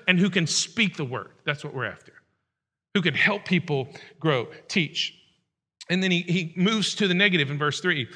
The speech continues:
"Not a drunkard." Uh, one more time, again, we, we wanna draw the lines where the Bible draws the lines. You know, "Not a drunkard." It doesn't say don't drink, but, you know, of course, those two things, that's, there's all sorts of discussion I'm not gonna get into right now, but "not a drunkard." Why?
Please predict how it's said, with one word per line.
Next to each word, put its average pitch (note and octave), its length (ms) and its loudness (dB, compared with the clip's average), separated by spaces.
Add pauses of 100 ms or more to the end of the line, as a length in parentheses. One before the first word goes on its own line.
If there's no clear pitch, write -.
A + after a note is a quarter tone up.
(140)
"Not F#3+ 260 6
a G3+ 60 4
drunkard." D#3 640 0 (680)
Uh, D#3 180 -8 (220)
one A#2+ 160 -14
more F3+ 120 -6
time, E3+ 460 -2
again, C3+ 420 -10
we, C#3+ 200 -6
we D3 80 -2
wanna F3 180 0
draw E3 180 6
the E3 80 0
lines E3+ 360 2
where E3+ 80 0
the D3 60 -2
Bible D#3+ 280 4
draws E3+ 320 -2
the F3 60 -6
lines. D#3+ 400 -2 (260)
You C#3+ 80 -6
know, C#3 60 -6
"Not D#3 260 4
a F#3+ 80 0
drunkard." C#3 440 -2
It B2 120 -10
doesn't D#3+ 220 -8
say F#3+ 160 -4
don't F#3+ 260 -2
drink, D3+ 380 -4
but, C3 220 -8
you D3+ 100 -6
know, G#2+ 140 -10
of A2 100 -16
course, - 300 -12
those C#3 220 -10
two D#3+ 140 -10
things, C#3+ 340 -10
that's, - 280 -14
there's D#3 300 -10 (440)
all E3+ 140 0
sorts F#3+ 240 -4
of D3+ 60 -4
discussion C#3+ 460 -4
I'm C3 80 -8
not C#3+ 140 -4
gonna C3 140 -6
get C#3+ 180 -6
into C#3 280 -6
right C3+ 160 -4
now, C3 140 -4
but C3 160 -8
"not E3 200 -2
a E3 40 -2
drunkard." D3 360 -4
Why? D3 240 0